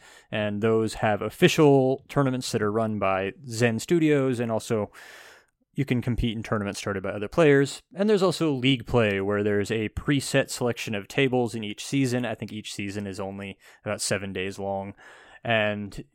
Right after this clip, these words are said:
you ascend through competitive ranks, bronze, silver, and gold, by playing on these designated tables. And the nice thing about Star Wars Pinball over Pinball F X three is you will always have all of the tables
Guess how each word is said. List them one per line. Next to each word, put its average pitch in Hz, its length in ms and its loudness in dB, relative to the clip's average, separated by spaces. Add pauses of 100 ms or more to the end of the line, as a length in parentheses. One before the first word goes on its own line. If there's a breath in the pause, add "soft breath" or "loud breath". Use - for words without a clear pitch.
(100)
you 120 200 -2
ascend 127 360 -2
through 123 140 -2
competitive 107 540 -4
ranks, 160 360 0
bronze, 110 440 -6
silver, 104 280 -4
and 104 140 -14
gold, 123 340 -2
by 104 140 0
playing 107 460 -4
on 101 180 -4
these 98 340 -8 (240)
designated 104 680 -4
tables. 143 540 2 (360 loud breath)
And 104 300 -2
the 107 100 -4
nice 175 280 2
thing 165 340 0
about 135 720 -2 (140)
Star 202 260 6
Wars 175 200 6
Pinball 135 420 6
over 117 180 0
Pinball 117 320 -2
F 107 120 -4
X - 200 -6
three 123 280 2
is 110 260 -4
you 110 100 -4
will 110 140 -4
always 131 400 2
have 110 260 0
all 107 240 -2
of 95 80 -10
the 104 80 -8
tables 120 560 0